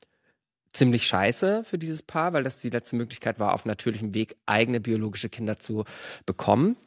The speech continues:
Und das ist auch teuer. Jetzt haben die geklagt bi-, und das ist bis ans oberste Gericht gegangen. Und das oberste Gericht hat jetzt entschieden in Alabama, und Alabama ist ja sowieso ein sehr konservativer Staat, da ist auch, glaub ich, Abtreibung verboten, wie in vielen anderen Städ-, Staaten in Deu-,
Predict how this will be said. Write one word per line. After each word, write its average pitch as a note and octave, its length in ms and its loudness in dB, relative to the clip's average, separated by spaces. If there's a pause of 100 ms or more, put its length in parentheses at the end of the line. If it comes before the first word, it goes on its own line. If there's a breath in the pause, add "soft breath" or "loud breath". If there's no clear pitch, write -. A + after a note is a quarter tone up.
(640)
Und A2 80 2
das G#2+ 100 0
ist A2 60 4
auch G2 140 0
teuer. C3 420 4 (320 loud breath)
Jetzt - 180 -6
haben C#3+ 200 4
die D#3 100 0
geklagt A#2+ 760 0
bi-, C3 120 0
und B2 140 -4
das B2 100 -2
ist A#2+ 80 -8
bis C#3 200 -2
ans - 280 0
oberste C#3 420 4
Gericht A2+ 380 -2
gegangen. A2 520 -2 (420 loud breath)
Und C3 360 8
das - 240 2
oberste D#3+ 400 4
Gericht B2 480 0
hat - 180 -2
jetzt F#3+ 220 2
entschieden D#3 520 0
in A#2 220 0
Alabama, A#2+ 720 4
und A2 180 -2
Alabama A2 420 2
ist A2 140 -2
ja A2+ 60 0
sowieso G#2+ 280 -4
ein A2 100 0
sehr G#2+ 140 2
konservativer A2 600 -2
Staat, C3+ 320 0
da A2 60 0
ist G2+ 120 -6
auch, G#2+ 160 -6
glaub G#2+ 160 -2
ich, - 220 -6
Abtreibung B2 500 2
verboten, A#2 480 -2
wie A2 60 0
in A2 80 -2
vielen A2 260 -4
anderen A#2+ 300 -2
Städ-, - 320 -2
Staaten A#2 340 0
in A2 120 -2
Deu-, A2+ 120 0